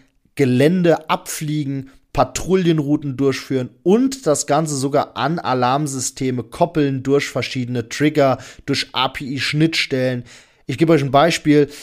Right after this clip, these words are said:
Wir haben quasi eine wasserdichte Drohne in der Box und wenn es irgendwo brennt und der Alarm kommt mit der G-P-S-Koordinate, geht die Box auf, die Drohne fliegt hoch, fliegt zum Standort und streamt das Bild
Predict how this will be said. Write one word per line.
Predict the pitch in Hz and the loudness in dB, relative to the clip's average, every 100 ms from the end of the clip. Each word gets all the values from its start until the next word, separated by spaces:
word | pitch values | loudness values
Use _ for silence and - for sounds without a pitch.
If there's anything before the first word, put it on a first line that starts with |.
| - - | -20 -2
Wir | 127 | 2
haben | 135 170 170 | 4 2 0
quasi | 160 156 135 | 4 4 4
eine | 127 120 | 0 2
wasserdichte | 185 196 165 160 147 | 2 2 0 -2 -6
Drohne | 131 135 139 | -6 -2 -2
in | - 185 | 0 2
der | 170 | 4
Box | 139 139 139 - - | 4 2 2 -2 -4
und | 147 123 110 | -4 -4 -2
wenn | 135 185 | 0 2
es | 202 - | 2 0
irgendwo | 170 156 139 | -2 0 -2
brennt | - 127 135 143 - | -2 -2 -2 -2 -6
und | 160 180 | -4 0
der | 160 | 2
Alarm | 139 139 131 139 135 | 2 2 2 0 -2
kommt | 156 165 - | -2 -2 -4
mit | 160 | -2
der | 156 | -2
G-P-S-Koordinate, | 135 147 101 131 - 135 123 123 123 120 | -2 -4 -4 -4 -4 -4 -2 -2 -2 -4
geht | 113 214 | -6 -4
die | 170 | -4
Box | - 147 - | -2 -4 -2
auf, | 90 117 127 | -2 -2 -2
die | 143 | -6
Drohne | - 180 175 | -2 0 0
fliegt | - 139 - | -2 -6 -6
hoch, | 139 127 | -8 -8
fliegt | - 190 - | -6 -8 -4
zum | 156 | -6
Standort | - 139 135 - 123 123 - - - | -4 -2 -2 -2 -4 -4 -10 -18 -8
und | 131 | -6
streamt | - - 180 196 170 | -4 -4 0 0 2
das | 143 - | 0 0
Bild | - 147 151 | 2 6 6